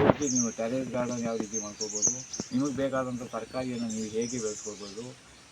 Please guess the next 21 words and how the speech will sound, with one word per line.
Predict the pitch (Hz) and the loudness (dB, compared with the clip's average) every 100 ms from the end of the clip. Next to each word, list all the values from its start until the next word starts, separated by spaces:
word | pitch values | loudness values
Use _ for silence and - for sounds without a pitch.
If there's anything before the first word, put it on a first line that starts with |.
| 120 | 0
ಆಮೇಲೆ | 143 147 131 120 | 2 2 4 2
ನೀವು | 147 170 160 | 2 0 0
ಬೆಳೆದ | 147 147 139 135 | 2 2 2 4
ಆಹಾರವನ್ನು | 131 127 135 131 131 127 117 | 2 2 0 0 -2 0 0
ನೀವು | 143 147 | 0 0
ಸೇವಿಸುವಾಗ | 143 135 127 120 120 113 | -2 -4 -4 -6 -4 -2
ನಿಮ್ಮಲ್ಲಾಗುವಂಥ | 113 139 143 135 123 117 113 110 | -2 -2 0 -2 -2 -4 -6 -6
ಪರಿಣಾಮ, | 107 110 110 107 131 139 - - - - | -6 -4 -4 -2 -4 -6 -14 -20 -12 -4
ಅಥವಾ | 139 147 143 | 2 2 4
ನೀವು | 135 113 | 4 6
ಮಾರುಕಟ್ಟೆಯಿಂದ | 135 170 165 151 151 143 139 | 6 6 0 2 2 4 0
ತಗೊಂಡು | 131 135 127 | 0 0 -2
ಬಂದು | 123 113 | -4 -4
ತಿನ್ನುವಾಗ | 123 120 113 110 | -2 -2 -2 -4
ಆಗುವಂಥ | 107 107 110 104 | -6 -8 -8 -6
ಪರಿಣಾಮ, | 101 107 104 117 135 - - - - - - - - 101 101 | -6 -6 -4 -2 -2 -6 -16 -20 -20 -18 -18 -16 -12 -6 -2
ಇದರ | 120 123 123 | 0 2 2
ಎಲ್ಲದರ | 143 175 190 202 196 190 156 | 2 2 2 4 4 4 6
ಬಗ್ಗೆನೂ | 151 147 151 | 4 4 2
ನಿಮಗೆ | 123 120 104 | 0 0 -2
ನಾವು | 110 120 | -4 -4